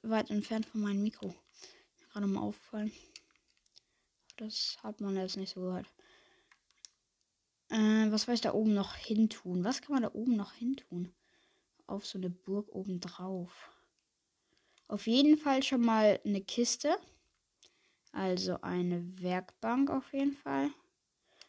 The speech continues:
Warum kann ich mir jetzt keine Kiste machen? Dafür brauche ich eine Werkbank. Der Profi. Fünf Kisten. Haben wir. In jede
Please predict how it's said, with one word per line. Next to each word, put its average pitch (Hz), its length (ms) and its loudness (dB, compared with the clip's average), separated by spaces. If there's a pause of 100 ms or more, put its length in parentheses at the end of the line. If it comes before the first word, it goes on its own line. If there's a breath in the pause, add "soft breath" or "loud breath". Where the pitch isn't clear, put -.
(140)
Warum 220 140 -8
kann 208 140 0
ich 196 80 -4
mir 202 80 -2
jetzt 202 120 -10
keine 196 240 -6
Kiste - 340 -10
machen? 247 320 -2 (1040 loud breath)
Dafür 180 280 -10
brauche 175 220 -6
ich 180 100 -4
eine 175 220 -4
Werkbank. 226 400 -4 (1900 loud breath)
Der - 60 -20 (160)
Profi. 226 420 0 (3250 loud breath)
Fünf 202 300 -8
Kisten. 202 580 -4 (1080)
Haben 190 180 -4
wir. 214 140 0
In 220 140 0
jede 208 440 0